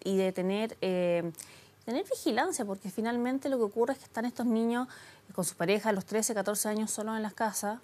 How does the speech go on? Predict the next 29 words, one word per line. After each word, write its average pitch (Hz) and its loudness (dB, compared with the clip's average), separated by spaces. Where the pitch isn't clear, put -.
ya 202 -8
no 196 -4
tienen 202 0
mucho 208 -2
más 202 -4
que 190 -12
hacer, 240 2
los 180 -4
papás 180 0
no 196 4
están 208 0
ahí 233 6
y 196 -2
terminan 214 6
teniendo 247 6
relaciones 247 6
porque 190 -2
nadie 226 6
les 277 4
ha 277 6
enseñado 247 6
y - 4
nadie 233 6
les 254 2
ha 240 2
explicado 233 8
qué 233 2
puede 254 8
pasar, 202 2